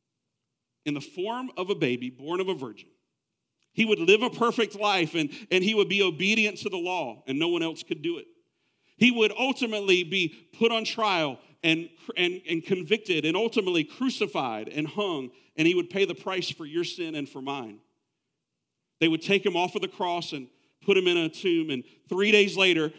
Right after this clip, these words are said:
through the power of the Holy Spirit, Christ Jesus, who we think about at Christmas, we only think about a baby, but at, at, at Easter, we think about our risen Savior, the Lion of Judah, roaring back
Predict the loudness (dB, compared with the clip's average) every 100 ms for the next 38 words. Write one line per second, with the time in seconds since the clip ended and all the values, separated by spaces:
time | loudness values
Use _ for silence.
0 | -10 -4 -2 0 0 0 0 0 0 0
1 | -4 -2 -2 -4 -4 -4 -2 -4 -4 -6
2 | -8 -14 _ _ _ -2 -2 -4 -6 0
3 | 0 0 -2 2 0 0 -4 -6 -2 -2
4 | -2 -6 -4 -6 -6 -16 _ 0 2 2
5 | 2 2 2 2 2 4 4 4 0 -2
6 | -4 -2 -2 2 0 2 2 4 6 6
7 | 4 4 -2 -2 0 0 0 0 0 -2
8 | -8 -2 0 0 2 2 2 -2 -4 0
9 | 2 2 0 -10 -16 _ _ _ _ _
10 | _ _ _ _ -2 2 4 4 0 -2
11 | -6 -4 -6 -2 4 4 4 0 -4 0
12 | 0 0